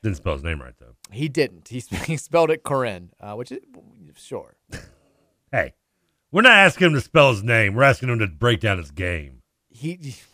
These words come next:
Speaker 2: we just
Speaker 1: <laughs>
Speaker 2: need
Speaker 1: I didn't mean that for the rhyme, but
Speaker 2: we
Speaker 1: it's
Speaker 2: just
Speaker 1: gotta work.
Speaker 2: need him
Speaker 1: <laughs>
Speaker 2: to tell us that he's good, and we're gonna be fine. Um, people were talking about Karan Davis. He says, "Big props to Coach K P and the staff for finding him, especially with the way that JUCO hoopers get overlooked,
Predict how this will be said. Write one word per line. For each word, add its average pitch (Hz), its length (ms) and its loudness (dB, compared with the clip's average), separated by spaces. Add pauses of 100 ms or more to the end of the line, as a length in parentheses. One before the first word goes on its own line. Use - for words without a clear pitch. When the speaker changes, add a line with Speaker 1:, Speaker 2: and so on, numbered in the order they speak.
(440)
Speaker 2:
we 170 100 -2
just 180 220 -6
Speaker 1:
<laughs> - 20 -14
Speaker 2:
need 190 240 -2
Speaker 1:
I - 20 -4
didn't 165 180 -2
mean 151 120 0
that 139 160 -4
for 110 60 -14
the 95 100 -10
rhyme, 98 320 -6
but 90 140 -18
Speaker 2:
we 147 120 -4
Speaker 1:
it's 135 80 -6
Speaker 2:
just 165 120 0
Speaker 1:
gotta 170 120 0
work. 147 100 -4
Speaker 2:
need 165 280 0
him 143 380 -2
Speaker 1:
<laughs> 110 40 -14
Speaker 2:
to 127 60 -12
tell 135 260 0
us 123 100 0
that 120 140 -8
he's 113 160 -12
good, 101 380 -10
and 104 120 -20
we're 110 100 -14
gonna 110 200 -10
be 98 120 -14
fine. - 360 -18 (880)
Um, 135 440 4 (840)
people 170 160 -2
were 165 60 2
talking 160 220 2
about 147 160 -2
Karan 139 200 0
Davis. 123 280 0
He 123 60 -12
says, 123 120 -10
"Big 180 260 -2
props 175 260 6
to 139 80 -14
Coach 156 240 -2
K 147 140 0
P 139 160 -8
and 139 80 -6
the 113 60 -10
staff 131 320 2
for 110 100 -10
finding 139 360 -2
him, 123 100 -10
especially 160 500 -2
with 143 140 -4
the 139 60 -8
way 135 180 -2
that 127 120 -12
JUCO 131 320 -4
hoopers 123 280 -8
get 117 160 -8
overlooked, 123 520 -4